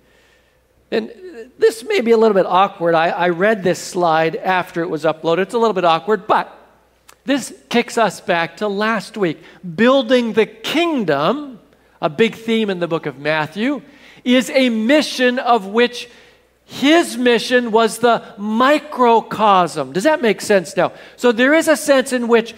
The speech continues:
the saving work of Jesus, not a sense, the saving work of Jesus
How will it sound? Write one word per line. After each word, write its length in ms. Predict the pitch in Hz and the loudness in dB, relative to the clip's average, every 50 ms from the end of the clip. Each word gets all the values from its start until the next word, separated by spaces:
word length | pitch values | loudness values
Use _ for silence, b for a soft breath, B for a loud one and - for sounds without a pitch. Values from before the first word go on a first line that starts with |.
| B B B B B B | B B B B B B
the 160 | 180 180 226 | 0 0 0
saving 680 | 220 220 - - - - 285 320 339 339 349 339 294 269 | 0 0 -4 -8 -4 0 2 4 4 4 4 2 2 2
work 200 | 262 226 - 233 | 2 2 2 0
of 140 | 220 170 | 0 0
Jesus, 240 | 165 190 196 214 233 | 0 -2 -2 -2 -2
not 180 | 214 214 226 190 | -2 0 0 0
a 80 | 151 | 0
sense, 320 | - - - 185 151 - - B B B | -2 -2 -2 -2 -2 -2 -6 B B B
the 160 | B 185 226 214 | B 0 0 0
saving 680 | 220 - - - 277 277 294 311 311 285 269 240 208 | 0 -4 -6 -2 2 2 4 4 4 2 2 0 0
work 220 | 190 175 151 - 170 | 0 0 0 0 -4
of 120 | 156 135 | -6 -4
Jesus 640 | - 156 139 131 117 143 175 220 - - - _ | -4 -6 -6 -6 -6 -8 -10 -10 -12 -16 -20 _